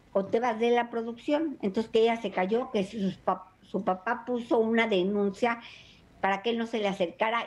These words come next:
y él exigió un anuncio de confidencialidad, el cual ella no firmó. A pesar de que no lo firmó, no quiere dar ni el nombre del actor para avisarnos,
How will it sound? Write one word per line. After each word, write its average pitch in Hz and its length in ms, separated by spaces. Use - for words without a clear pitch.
y 202 120
él 262 140
exigió 254 800
un 240 160
anuncio 240 420
de 226 140
confidencialidad, 185 1400
el 196 200
cual 247 180
ella 262 200
no 247 160
firmó. 269 420
A 226 160
pesar 277 460
de 622 60
que 247 100
no 233 180
lo 262 120
firmó, 190 560
no 277 240
quiere 294 640
dar 240 160
ni 214 160
el 226 100
nombre 302 220
del 294 160
actor 233 420
para 196 200
avisarnos, 220 720